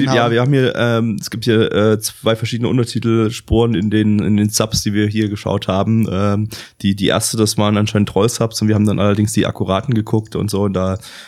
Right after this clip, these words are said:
Speaker 1: da wurde dann eben klar, also bei, bei den anderen Untertiteln hat man dann nicht mal, bei den Troll-Subs hat man nicht mal, nicht mal herausgefunden, dass das Ding eben in Nordkorea spielt in, in Folge eins und, äh, Folge zwei in Deutschland, also, äh, Na-, Nazi-Deutschland. Also von daher war das schon,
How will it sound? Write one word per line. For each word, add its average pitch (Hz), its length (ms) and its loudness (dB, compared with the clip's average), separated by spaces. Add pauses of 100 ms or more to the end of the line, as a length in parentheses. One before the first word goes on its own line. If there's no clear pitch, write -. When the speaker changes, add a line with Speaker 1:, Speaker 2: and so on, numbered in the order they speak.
(120)
Speaker 1:
da 98 220 2
wurde 101 160 0
dann 98 160 2
eben 98 200 2
klar, 98 280 2
also 95 160 -2
bei, 95 100 -2 (260)
bei 104 80 0
den 101 120 2
anderen 104 220 2
Untertiteln 104 480 0
hat 87 100 0
man 101 300 2
dann 95 120 0
nicht 101 200 -2
mal, 95 140 4
bei 92 80 2
den 92 120 2
Troll-Subs 101 400 0
hat 104 120 -2
man 104 100 2
nicht 101 100 0
mal, 101 180 2
nicht - 140 -4
mal 101 120 2
herausgefunden, 98 600 0
dass 95 140 -2
das - 120 -6
Ding 95 140 -2
eben 90 140 2
in 95 100 2
Nordkorea 95 480 2
spielt 95 380 0
in, 92 140 0
in 87 140 -6
Folge 98 300 2
eins 95 320 0 (640)
und, 87 300 2
äh, 92 180 2
Folge 95 280 -2
zwei 90 220 -2
in 87 80 0
Deutschland, 95 560 0
also, 95 300 0 (180)
äh, 90 140 -2
Na-, 90 180 -2 (120)
Nazi-Deutschland. 92 800 0 (500)
Also 95 180 0
von 101 120 -2
daher 101 360 2
war 98 80 2
das 104 120 0
schon, 110 420 0